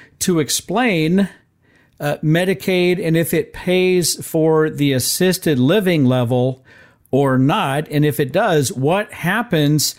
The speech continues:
to your income each and every month. Uh, so let me just give a quick review. I'm just gonna touch on this quickly and then move on. Uh, again, Medicaid from the assisted living perspective.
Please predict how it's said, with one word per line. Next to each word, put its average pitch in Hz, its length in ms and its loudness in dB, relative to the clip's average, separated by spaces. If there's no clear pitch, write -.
to 170 100 -2
your 160 200 0
income 175 600 0
each 175 580 -2
and 156 480 0
every 139 480 0
month. 131 600 0
Uh, 139 260 -4
so 156 540 0
let 170 240 0
me 190 200 0
just 165 500 -4
give 165 420 0
a 135 280 0
quick - 560 -4
review. 139 640 0
I'm 156 180 -4
just 180 180 -4
gonna 156 180 0
touch 175 340 -4
on 156 120 0
this 147 160 0
quickly 208 460 -2
and 139 120 0
then 139 140 0
move 151 240 0
on. 160 340 0
Uh, 151 220 -2
again, 151 640 0
Medicaid 151 520 -2
from 139 180 -2
the 127 80 0
assisted 147 380 -4
living 151 300 0
perspective. 139 800 -2